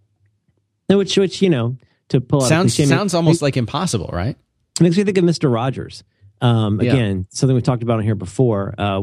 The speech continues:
Speaker 1: you know, and you can certainly make this into a cliche, but, um, you know, when I've heard interviews with him or things about him, uh, I, I've mentioned this before, but one thing I, I find so admirable about Fred Rogers was his ability to,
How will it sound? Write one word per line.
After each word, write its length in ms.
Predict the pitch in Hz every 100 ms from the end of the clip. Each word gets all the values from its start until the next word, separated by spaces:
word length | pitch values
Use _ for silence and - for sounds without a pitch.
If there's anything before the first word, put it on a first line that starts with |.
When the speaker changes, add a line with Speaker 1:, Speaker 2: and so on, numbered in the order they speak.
| 104
Speaker 1:
you 140 | 131
know, 100 | 104
and 140 | 101
you 80 | 117
can 200 | 113 98
certainly 280 | 95 120 95
make 100 | 92
this 160 | 95 101
into 140 | 95
a 60 | 90
cliche, 400 | 104 87 175 131
but, 220 | 113 104 - - _
um, 460 | 143 127 120 113 117 -
you 140 | 147
know, 120 | 127
when 160 | 120 127
I've 80 | 123
heard 220 | 135 107
interviews 420 | 127 139 131 120
with 120 | 123
him 540 | - 110 104 104 107 123
or 260 | 107 107 101 -
things 240 | 127 117
about 340 | 101 110 120 131
him, 300 | 107 87 92 _ _ _ -
uh, 140 | 110
I, 160 | 104 117
I've 80 | 104
mentioned 200 | 151 160
this 60 | 139
before, 300 | 98 107 101
but 180 | 123 120
one 140 | 156
thing 100 | 170
I, 200 | 143 127
I 20 |
find 360 | 127 131 123 -
so 140 | -
admirable 680 | 92 113 127 117 101 98 95
about 200 | 90 104
Fred 240 | - 101
Rogers 480 | 104 107 113 110 95
was 220 | 104 101
his 200 | - 113
ability 680 | 98 - 110 113 110 98 98 - _ _ _ -
to, 680 | - 123 110 101 98 98